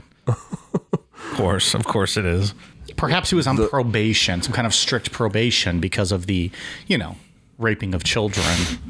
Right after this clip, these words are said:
Speaker 2: and then the weed put him
Speaker 1: Perhaps.
Speaker 2: over the edge. Maybe still not excusable, but
Speaker 1: You
Speaker 2: I'm just saying maybe it
Speaker 1: Yeah.
Speaker 2: wasn't the only cause. It
Speaker 1: Yeah.
Speaker 2: was the
Speaker 1: Yeah, that's a
Speaker 2: last
Speaker 1: good point.
Speaker 2: straw.
Speaker 1: You should Google that, Mike. Is doing a weed, is doing the weed one time enough to make me lose my kids?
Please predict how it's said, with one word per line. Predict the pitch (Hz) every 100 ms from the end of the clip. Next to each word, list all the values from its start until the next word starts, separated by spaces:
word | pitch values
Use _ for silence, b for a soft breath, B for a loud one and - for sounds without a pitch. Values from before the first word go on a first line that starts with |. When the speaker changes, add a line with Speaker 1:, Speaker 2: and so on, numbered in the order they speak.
| - - -
Speaker 2:
and | 101 98
then | 92 92
the | 95
weed | 107
put | 175
him |
Speaker 1:
Perhaps. | 170 156 - 95
Speaker 2:
over | 90
the | 90
edge. | 87 85 - - - -
Maybe | 214 170 156
still | - 226
not | 147
excusable, | 120 - - 143 104 90 - -
but | - 135
Speaker 1:
You | 110
Speaker 2:
I'm | 107
just | 107
saying | - 98
maybe | 107 135
it | 202
Speaker 1:
Yeah. |
Speaker 2:
wasn't | 139 123 117
the | 113 120
only | 156 131 107
cause. | - 101 101
It |
Speaker 1:
Yeah. | 127 110
Speaker 2:
was | 110 101
the |
Speaker 1:
Yeah, | 113
that's | 190 190
a | 196
Speaker 2:
last | 127
Speaker 1:
good |
point. | - 85 87
Speaker 2:
straw. | - - 104 90 -
Speaker 1:
You | 143
should | - 143
Google | 113 151 104
that, | 78 76
Mike. | 78 82 -
Is | 101 90
doing | 82 117 117 107 107
a | 101
weed, | 95 95 107 101 87 95 b b b
is | 104
doing | 90 120 123 113
the |
weed | 101 110 107 98
one | 90 101 101
time | - 104 101 95 92 -
enough | 90 92 92
to | - 87 78
make | 95 90
me | 92
lose | 87 90
my | 87
kids? | 87 - 80 98 -